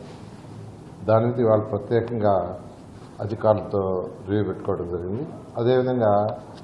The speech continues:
ఎనిమిది ఎంఐజీ ప్రాజెక్టులు ఈరోజు విఎంఆర్డీ యాక్చువల్‌గా సిటీలో చేస్తుంది. ఆ ప్రాజెక్టు, వాటికి సంబంధించిన ప్రాబ్లమ్స్ ఏమన్నా ఉంటే వాటి మీద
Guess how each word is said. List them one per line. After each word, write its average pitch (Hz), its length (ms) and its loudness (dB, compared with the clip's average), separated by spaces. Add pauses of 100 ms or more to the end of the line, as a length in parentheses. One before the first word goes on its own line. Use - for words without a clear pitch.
(300)
ఎనిమిది 120 420 4
ఎంఐజీ 113 520 2 (800)
ప్రాజెక్టులు 107 540 0 (960)
ఈరోజు 107 280 0
విఎంఆర్డీ 101 580 0
యాక్చువల్‌గా 95 560 -4 (840)
సిటీలో 113 420 2
చేస్తుంది. 101 520 -2 (640)
ఆ 101 140 4
ప్రాజెక్టు, 107 600 6 (260)
వాటికి 101 320 4
సంబంధించిన 101 680 -2 (400)
ప్రాబ్లమ్స్ 123 520 4
ఏమన్నా 110 280 4
ఉంటే 107 160 0
వాటి 98 240 4
మీద 107 220 0